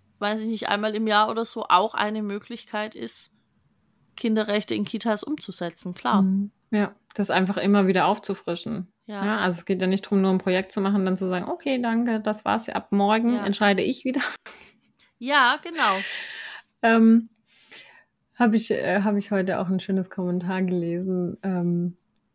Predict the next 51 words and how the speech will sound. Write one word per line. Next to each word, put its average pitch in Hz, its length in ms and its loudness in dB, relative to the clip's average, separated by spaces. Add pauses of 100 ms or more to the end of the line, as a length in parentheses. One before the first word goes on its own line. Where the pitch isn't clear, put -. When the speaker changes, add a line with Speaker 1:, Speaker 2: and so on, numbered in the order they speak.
Speaker 2:
so, 180 320 0
wir, 175 400 0 (260)
überall 170 340 2
wollen 175 140 4
wir 175 80 4
Kinderrechte, 180 540 0
aber 170 180 4
wenn's 170 280 0
um 170 280 -2
das 170 220 -2
Essen 180 240 -2
auf 165 120 -2
dem 180 80 -2
Tisch - 220 -2
geht, 175 160 -2
dann 160 120 0
entscheiden 160 380 -2
die 156 80 0
Erwachsenen. 143 500 -2
<laughs> 143 100 -4 (600)
Speaker 1:
Ja, 294 300 2 (220)
das 247 240 -2
ist - 260 -12
genau, 285 440 4 (440)
das 339 300 4
ist - 200 -6
einer 302 600 4
so 294 200 -4
von 269 240 -2
den 254 200 -4
Punkten, 330 480 -2
die 294 220 -4
ich 294 180 -6
vielleicht 247 500 0
auch 233 220 0
ansprechen 220 680 -4
werde 208 260 -6
in 202 140 -6
meinem 185 240 -8
Vortrag 202 480 -4
am 180 160 -10
Fachtag 208 520 4
Speaker 2:
Mhm. 208 40 0
Speaker 1:
in 196 140 -4
Bielefeld. 160 480 -8
Da 170 80 -6
geht's 196 320 -10
viel 254 240 -8
um 220 160 -6
Selbstbestimmungsrechte. 220 1200 -4
Speaker 2:
Ja. 190 260 4